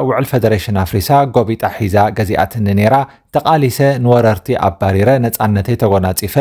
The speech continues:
ልኡላዊት ሃገር ሰሪሐ ትብሎ ታሪኽ ዝዋቓዕ ጥራሕ ዘይኮነ፣ ቅድሚ ዒስራ ዓመታት እውን ኤርትራ ብጉዳይ ባድመ ብኢትዮጵያ ሰለስተ ዓበይቲ ወረራት ከም ዝተፈጸማ እያ ተኣምን።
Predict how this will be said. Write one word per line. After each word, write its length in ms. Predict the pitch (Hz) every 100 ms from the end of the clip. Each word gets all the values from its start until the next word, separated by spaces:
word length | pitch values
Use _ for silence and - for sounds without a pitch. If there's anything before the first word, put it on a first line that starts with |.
| 143 - _
ልኡላዊት 560 | 110 151 160 143 143 -
ሃገር 320 | 120 104 107
ሰሪሐ 360 | - 98 98 - 98
ትብሎ 280 | - 101 98
ታሪኽ 320 | - 127 143 - _ _ _
ዝዋቓዕ 480 | 120 139 131 131 107 113
ጥራሕ 180 | 101 95
ዘይኮነ፣ 340 | 98 - 123 135 - _ _ -
ቅድሚ 220 | 127 135 120
ዒስራ 240 | 143 127 -
ዓመታት 420 | 104 98 95 90
እውን 180 | 135 135 - -
ኤርትራ 340 | 120 123 - 123 123 120
ብጉዳይ 480 | 107 104 104 110
ባድመ 340 | 98 95 95 113 131 - _ _ 107
ብኢትዮጵያ 560 | 135 151 143 - 131 131
ሰለስተ 380 | - 123 135 -
ዓበይቲ 380 | 98 98 147 -
ወረራት 420 | 117 104 101 113 -
ከም 180 | 113 104
ዝተፈጸማ 520 | - 104 98 - 107
እያ 140 | 90 90
ተኣምን። 400 | - 107 123